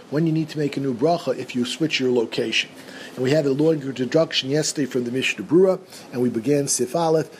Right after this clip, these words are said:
and we begin now at the third line on this Omud with the Ramah. And the Ramah says, "Im hoya daito lecho b'makom acher,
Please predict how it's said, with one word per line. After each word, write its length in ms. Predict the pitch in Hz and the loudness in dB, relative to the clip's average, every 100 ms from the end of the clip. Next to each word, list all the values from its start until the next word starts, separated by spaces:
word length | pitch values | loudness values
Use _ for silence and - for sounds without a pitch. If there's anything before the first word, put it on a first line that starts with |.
| - - | -12 0
and 80 | |
we 100 | 139 | 0
begin 340 | 131 131 165 156 | 2 2 2 2
now 340 | 165 143 139 - - - - | 2 2 0 -4 -14 -12 -2
at 200 | 127 127 - | -2 -2 -4
the 320 | 139 131 127 123 | 2 4 2 0
third 300 | - 202 180 | 2 4 4
line 340 | 147 160 160 147 | 2 2 0 0
on 140 | 135 | 0
this 200 | 143 - | -2 0
Omud 400 | 160 156 127 123 - | 2 2 2 -2 -2
with 120 | 127 123 | 0 2
the 100 | 120 | 2
Ramah. 480 | 117 131 143 87 - - - | 2 4 2 2 -6 -20 -8
And 100 | 120 | 2
the 40 | 120 | 2
Ramah 280 | 139 175 | 4 2
says, 400 | - 170 117 - | 2 -2 -2 -4
"Im 120 | - 123 | -4 0
hoya 320 | 185 208 139 | 4 4 4
daito 600 | 117 147 226 - 180 151 | 4 4 4 2 0 2
lecho 380 | 185 190 175 143 | 2 0 0 0
b'makom 480 | 143 165 165 156 | 0 0 0 -2
acher, 480 | 156 147 143 101 - | 0 -2 -2 -6 -12